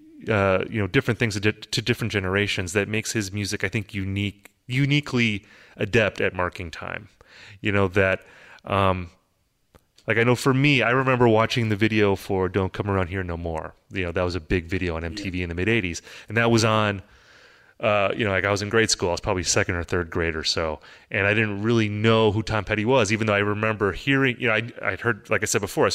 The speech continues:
Speaker 1: heard Refugee and Stop Dragging My Heart Around on the radio, but this was before I really,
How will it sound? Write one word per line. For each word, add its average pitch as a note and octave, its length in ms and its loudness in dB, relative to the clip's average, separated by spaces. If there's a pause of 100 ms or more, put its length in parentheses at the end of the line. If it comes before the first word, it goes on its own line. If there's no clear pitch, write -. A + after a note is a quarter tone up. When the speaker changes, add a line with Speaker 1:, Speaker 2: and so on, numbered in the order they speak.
Speaker 1:
heard G2 240 -2
Refugee A2+ 600 0
and G2 120 -2
Stop G2+ 220 -2
Dragging F#2+ 260 0
My F#2 80 -2
Heart G#2+ 240 2
Around G2 200 4
on F2+ 40 -2
the F2+ 80 -2
radio, A2 340 4
but G2+ 200 -2
this C#3+ 140 0
was B2+ 120 0
before A#2 720 4 (960)
I G#2+ 100 -2
really, G#2 500 2